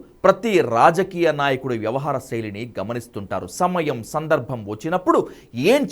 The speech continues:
చెయ్యాలో అది చేస్తారు. ప్రజా జీవితంలో ఉన్న వారంతా ప్రతి క్షణం అప్రమత్తంగా ఉండాలి. ఏ చిన్న తప్పు జరిగినా సరే ప్రశ్నించేవారు,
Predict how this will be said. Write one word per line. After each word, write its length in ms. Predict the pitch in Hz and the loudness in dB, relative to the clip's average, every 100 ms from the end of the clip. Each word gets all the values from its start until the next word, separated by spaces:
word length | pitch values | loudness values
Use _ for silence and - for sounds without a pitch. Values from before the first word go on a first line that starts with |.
| 180 | 0
చెయ్యాలో 640 | 151 151 123 98 180 262 - - 131 | 6 6 6 4 4 4 -2 -6 -4
అది 180 | 117 107 87 | -4 -6 -10
చేస్తారు. 380 | 92 - 90 92 _ _ - | -10 -8 -10 -10 _ _ -2
ప్రజా 260 | 220 220 | 6 8
జీవితంలో 520 | 202 175 233 220 208 208 | 8 4 0 2 4 2
ఉన్న 200 | 196 196 | 6 8
వారంతా 460 | 190 185 185 196 | 8 8 8 6
ప్రతి 320 | 190 190 190 | 8 4 2
క్షణం 380 | - 247 214 127 - - _ | 0 4 4 4 -4 -20 _
అప్రమత్తంగా 840 | 135 143 - 196 190 - 160 135 147 | 2 2 6 6 6 4 0 2 2
ఉండాలి. 420 | 127 113 101 87 - - - | 2 -2 -2 -4 -14 -20 2
ఏ 120 | 139 | 12
చిన్న 420 | 226 - 214 254 | 12 12 2 0
తప్పు 300 | 254 220 - | 6 6 6
జరిగినా 340 | 196 220 208 202 | 6 6 8 4
సరే 420 | 202 180 156 151 - _ | 4 4 4 0 -10 _
ప్రశ్నించేవారు, 840 | 131 131 202 196 196 156 135 120 | -4 -2 -4 0 2 4 2 0